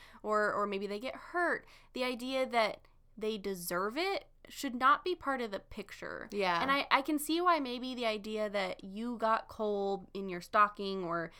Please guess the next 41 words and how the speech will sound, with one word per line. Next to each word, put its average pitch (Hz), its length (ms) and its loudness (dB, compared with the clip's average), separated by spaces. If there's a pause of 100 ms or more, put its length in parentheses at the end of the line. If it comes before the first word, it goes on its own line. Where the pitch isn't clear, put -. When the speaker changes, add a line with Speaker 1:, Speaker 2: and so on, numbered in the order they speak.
(100)
Speaker 1:
you 233 100 -8
didn't 247 140 -4
get 254 100 -4
as 214 140 -6
good 214 240 0
of - 180 -6
presents 214 680 -4
or 180 500 -4 (160)
that 214 120 -2
you 226 260 -6
could 240 440 -2
be 294 140 -2
punished 302 380 -4
for 294 160 -6
behaving 285 400 -6
poorly, 294 460 -2 (260)
I 247 100 -2
think 466 260 -4
I 403 80 4
could 453 160 0
see 508 140 -6
why 359 140 4
that - 140 -2
could - 140 -8
set 202 200 -4
up 208 140 -4
a 208 40 -6
kid 202 340 -6
for 196 180 -8
thinking 196 420 -8
that 180 240 -2 (500)
anything 208 600 0
bad 175 260 2
happening 180 560 -4
could 208 480 -4
be 180 400 -4
their 170 400 -6
fault. - 460 -8 (100)
Speaker 2:
Mm-hmm. 180 400 -8 (220)
Speaker 1:
And 285 140 0
that 466 260 6